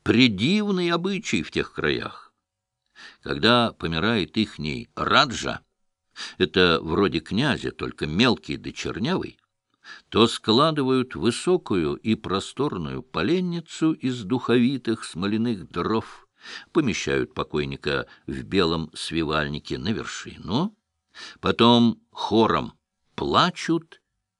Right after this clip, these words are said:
и факел подносят. А любимая жена Раджи, жен они против нашего помногу держат, доброй волей на тот костер восходит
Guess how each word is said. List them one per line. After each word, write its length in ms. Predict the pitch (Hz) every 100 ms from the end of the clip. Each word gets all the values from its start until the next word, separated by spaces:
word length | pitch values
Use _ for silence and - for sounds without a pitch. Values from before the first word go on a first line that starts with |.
| _ _ -
и 240 | 117 185
факел 880 | - - - 64 64 - - - - _ _
подносят. 800 | - 78 64 73 76 - - _ _ _ _ _ _ _ _ _ _
А 180 | - 82
любимая 680 | 78 98 67 151 107 98 90
жена 480 | - 76 90 165 190
Раджи, 720 | 165 139 - 113 107 113 - _ _ - - 78
жен 540 | 80 123 127 120 123
они 460 | 117 113 113 113 110
против 360 | 107 110 - 107
нашего 640 | 107 110 104 98 90 73
помногу 680 | - 95 92 107 123 123 113
держат, 580 | 101 85 - 65 - _ _ _ _ _ _ - - -
доброй 640 | 78 123 147 135 123 131
волей 440 | 110 135 170 160 139
на 180 | 110 107
тот 300 | 123 127 -
костер 580 | 107 - - 110 92
восходит 1120 | 64 71 82 - - - 147 180 147 110 95